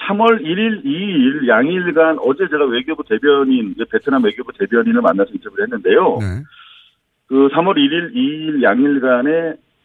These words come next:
Speaker 1: 아, 북, 배, 에, 회담이 있습니다.
Speaker 2: 예.
Speaker 1: 그래서 그 회담을 저희가 취재 신청을 해서 지금 그
Speaker 2: 어,
Speaker 1: 허가를
Speaker 2: 더 오래
Speaker 1: 받을
Speaker 2: 있군요.
Speaker 1: 수 있을 것 같아서요.
Speaker 2: 네.
Speaker 1: 그 부분까지 계속 팔로우를 하려고 합니다.
Speaker 2: 혹시 그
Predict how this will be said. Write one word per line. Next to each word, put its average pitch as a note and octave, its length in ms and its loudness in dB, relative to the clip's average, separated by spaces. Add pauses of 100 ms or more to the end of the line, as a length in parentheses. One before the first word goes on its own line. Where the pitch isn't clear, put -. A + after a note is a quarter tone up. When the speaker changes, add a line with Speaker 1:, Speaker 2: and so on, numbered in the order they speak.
(140)
Speaker 1:
아, - 240 -4 (120)
북, G3+ 180 -4 (460)
배, B2+ 80 2
에, C#3 180 2 (260)
회담이 F#3+ 520 -2
있습니다. F2+ 520 -8 (380)
Speaker 2:
예. F2+ 260 -10 (960)
Speaker 1:
그래서 C#3 540 -2 (460)
그 C#3+ 220 0
회담을 E3+ 540 0
저희가 C3 300 -4
취재 - 180 -12
신청을 C3+ 600 -4
해서 F3 200 -4
지금 C3 420 -2
그 G2 360 -2
Speaker 2:
어, F2 40 0
Speaker 1:
허가를 B2+ 560 0 (180)
Speaker 2:
더 A#2 180 -6
오래 A#2+ 160 -4
Speaker 1:
받을 A2+ 180 0
Speaker 2:
있군요. C#3 180 -4
Speaker 1:
수 F#2 40 -12
있을 F2 140 -20
것 - 100 -20
같아서요. A#2 640 2 (140)
Speaker 2:
네. G2+ 160 -14
Speaker 1:
그 C3 140 -4
부분까지 C#3+ 500 2
계속 G#2 380 -4 (520)
팔로우를 B2+ 340 -2
하려고 A#2+ 240 -4
합니다. - 420 -12
Speaker 2:
혹시 G3 640 -6
그 F3 280 -6